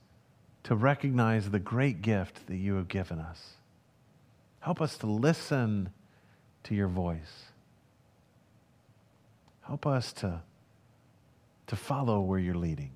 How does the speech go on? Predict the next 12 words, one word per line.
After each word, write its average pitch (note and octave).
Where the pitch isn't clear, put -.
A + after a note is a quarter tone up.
And E2+
help C#3+
us G2+
to G2+
live G2
the F#2+
way F#2
that E2
you E2+
want D2
us -
to -